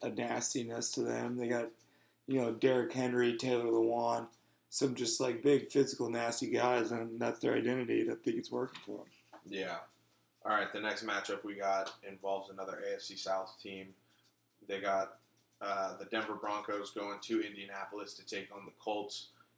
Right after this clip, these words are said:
Speaker 2: Denver coming in at two and five. Colts coming in at four and two. Line for this is Indy minus five and a half. I got the Colts winning this game. I think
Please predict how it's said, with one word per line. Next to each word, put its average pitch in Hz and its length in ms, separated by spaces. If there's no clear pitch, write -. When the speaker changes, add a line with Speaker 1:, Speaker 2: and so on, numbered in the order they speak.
Speaker 2:
Denver 104 300
coming 101 300
in 98 120
at 92 140
two 101 240
and 98 100
five. 95 440
Colts 104 300
coming 98 320
in 95 120
at - 220
four 101 240
and 92 140
two. 104 400
Line 101 260
for 101 120
this 101 240
is 98 240
Indy 98 280
minus 95 280
five 95 320
and 95 100
a 95 140
half. 95 360
I 107 80
got 120 100
the - 60
Colts 113 340
winning 107 220
this 101 120
game. 101 400
I 95 60
think 101 300